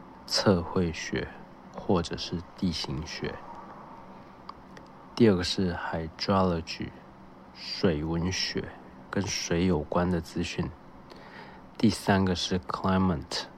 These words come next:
当地的气候条件。第四个 vegetation，植披植栽，当地的植物。第五个是 soils，土壤。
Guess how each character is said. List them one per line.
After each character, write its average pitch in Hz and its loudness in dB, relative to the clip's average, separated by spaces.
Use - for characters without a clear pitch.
当 92 2
地 92 2
的 67 -4
气 85 -2
候 82 -2
条 78 -4
件。 80 -2
第 110 6
四 95 2
个 - -4
vegetation， 92 0
植 98 0
披 98 2
植 90 -4
栽， 90 0
当 95 4
地 95 2
的 78 0
植 - -4
物。 92 4
第 127 8
五 87 6
个 85 0
是 85 -2
soils， 85 0
土 87 -2
壤。 92 2